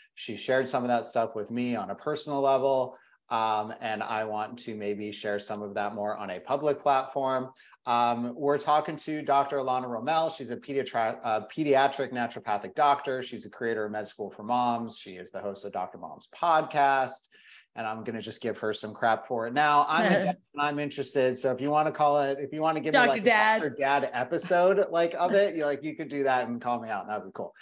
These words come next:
Speaker 1: How's it going?
Speaker 2: I love it. And I'm so sorry. It's so true. I feel like I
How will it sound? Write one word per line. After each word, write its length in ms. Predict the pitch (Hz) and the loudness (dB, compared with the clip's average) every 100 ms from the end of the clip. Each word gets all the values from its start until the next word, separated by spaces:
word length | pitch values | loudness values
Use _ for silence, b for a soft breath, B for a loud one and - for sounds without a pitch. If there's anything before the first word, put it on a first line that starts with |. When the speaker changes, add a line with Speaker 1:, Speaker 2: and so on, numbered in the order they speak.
| B B | B B
Speaker 1:
How's 160 | 226 190 | 6 8
it 80 | |
going? 380 | 190 123 110 143 - B 254 240 185 | 6 6 4 -2 -6 B -2 -2 4
Speaker 2:
I 140 | 285 | 6
love 240 | 285 269 262 | 8 8 6
it. 80 | 285 | 6
And 160 | 302 | 6
I'm 100 | 320 | 4
so 260 | 294 370 359 | 2 2 2
sorry. 460 | 349 294 254 262 | 4 6 8 8
It's 300 | 247 254 247 | 8 6 4
so 140 | 311 302 | 2 2
true. 200 | 302 262 | 6 6
I 140 | 226 | 6
feel 240 | 233 269 277 | 4 6 6
like 200 | 294 285 | 6 6
I 380 | 233 226 214 | 6 6 4